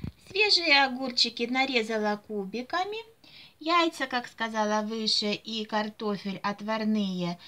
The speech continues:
натерла на терочку. Курочку разобрала на волокна и укроп мелко нарезали. Теперь приступаем к сборке нашего салатика. Для этого мы берем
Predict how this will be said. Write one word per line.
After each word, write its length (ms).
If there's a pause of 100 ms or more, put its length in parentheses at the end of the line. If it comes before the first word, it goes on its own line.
(140)
натерла 580
на 220
терочку. 720 (580)
Курочку 600
разобрала 720
на 200
волокна 800 (480)
и 140
укроп 720 (120)
мелко 520
нарезали. 880 (340)
Теперь 380
приступаем 720
к 80
сборке 680 (380)
нашего 480
салатика. 840 (540)
Для 160 (140)
этого 300
мы 180
берем 580